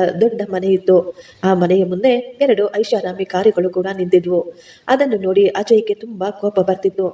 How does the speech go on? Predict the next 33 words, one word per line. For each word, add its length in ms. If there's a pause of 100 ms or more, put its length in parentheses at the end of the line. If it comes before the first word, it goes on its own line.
(400)
ಅವನು 240
ಈಗ 220 (240)
ಆ 80
ಮನೆಯನ್ನು 440
ಜೋರಾಗಿ 500
ತಟ್ತಾ 320
ಇದ್ದ. 160 (680)
ಸ್ವಲ್ಪ 280
ಸಮಯದ 420
ನಂತರ 300 (400)
ಶಿಲ್ಪಾ 400
ಬಂದು 280
ಬಾಗಿಲು 380
ತೆಗಿತಾಳೆ. 460 (480)
ಅವಳು 280
ದೊಡ್ಡ 240
ಶ್ರೀಮಂತೆಯ 580
ರೀತಿ 240
ಕಾಣಿಸ್ತಾ 380
ಇದ್ಲು. 400 (300)
ಮೈ 140
ತುಂಬಾ 300
ಒಡವೆಗಳು, 540
ಕಾಸ್ಟ್ಲಿ 600
ಬಟ್ಟೆಗಳನ್ನು 560
ಧರಿಸಿದ್ಲು. 680 (400)
ಬಾಗಿಲಿನ 460
ಬಳಿ 220
ನಿಂತಿದ್ದ 320 (160)
ಅಜಯ್ 360 (100)
ಮತ್ತು 240
ಪೊಲೀಸರನ್ನು 640
ನೋಡಿ 260